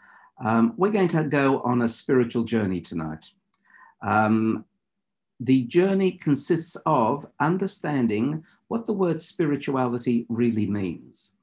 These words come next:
We bandy the word around quite freely, but what we probably mean by the contemporary word is not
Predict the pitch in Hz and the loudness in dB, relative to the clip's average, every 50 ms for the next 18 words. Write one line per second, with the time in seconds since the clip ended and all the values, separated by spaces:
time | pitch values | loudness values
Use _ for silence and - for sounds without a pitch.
0 | _ _ _ - _ _ _ - 110 113 117 120 120 117 117 113 113 - 139 151 | _ _ _ -20 _ _ _ -4 2 4 4 6 6 6 4 4 2 -2 0 2
1 | 165 185 185 170 175 151 - 139 127 143 139 131 127 120 123 123 123 120 120 123 | 2 2 2 2 0 0 0 0 2 2 2 2 2 2 2 2 2 2 0 0
2 | 120 - _ - _ _ _ - - 131 139 160 175 175 - - - 123 110 95 | -2 -6 _ -20 _ _ _ -8 -4 -2 0 0 -2 -4 -8 -2 0 0 2 2
3 | 82 92 107 143 170 - _ _ _ _ _ - - - _ _ - 131 135 135 | 0 -2 -4 -4 -6 -8 _ _ _ _ _ -20 -20 -20 _ _ -2 -2 -2 -2
4 | - - - - _ _ - 131 214 240 233 - - - - - - 202 196 185 | -4 -14 -16 -18 _ _ -6 -4 -4 -4 -2 -2 -4 -4 -4 -4 -6 -4 -4 -4
5 | 160 151 147 156 151 156 151 151 143 127 123 127 120 123 - - - 123 117 120 | -2 -2 -2 -2 0 0 0 0 0 0 0 -2 -2 -2 -6 -4 -2 -2 -2 -2
6 | - 139 143 135 - 127 123 120 117 131 135 113 104 107 117 - - _ _ - | -2 -2 -2 -2 0 0 0 0 2 2 2 2 2 0 -2 -4 -6 _ _ -20
7 | - - _ _ - 147 139 - - 151 165 190 196 - | -20 -20 _ _ 0 0 0 0 0 0 0 0 0 -6